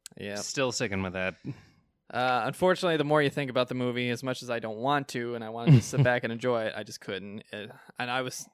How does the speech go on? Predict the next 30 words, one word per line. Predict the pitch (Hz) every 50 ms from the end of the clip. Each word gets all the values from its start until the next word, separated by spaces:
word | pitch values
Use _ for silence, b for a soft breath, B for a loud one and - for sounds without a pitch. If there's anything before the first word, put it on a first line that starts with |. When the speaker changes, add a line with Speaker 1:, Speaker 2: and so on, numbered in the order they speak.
| - -
Speaker 1:
<laughs> | - - -
I | 156 139
was | 143 135
talking | - - - 143 139 135 147 143
my | 127 127
girlfriend's | 120 127 127 123 - 127 120 117 120
ear | 120 120 120 117
off, | 117 113 110 110 - - - - -
saying, | 135 - 131 120 139 110 110
you | 104 120 117
know, | 123 104 104 -
Speaker 2:
<laughs> | -
Speaker 1:
"I'm | 135 143 143
trying | - - 170 170 165 160 156
not | 151 147 139 -
to | 143
be | 127 135 135 135
that, | 123 131 123 123 120 - - _ _ _ 113
that | 117 127 123 127 127 127 - - 117 - 113 135 131 131
nerdy | 135 139 135 135 131 127 127 123
comic | - 135 127 123 123 123 120
fan | - - 127 120 117 113 117 117 117
that | 113 110
just | 104 107 110 - -
can't | - 139 135 131 - 92
let | 120 120 117 - -
things | 123 113 113 110 113 -
go, | - - 113 113 113 113 117 127 127 117
but | 117 107 101
I, | 101 107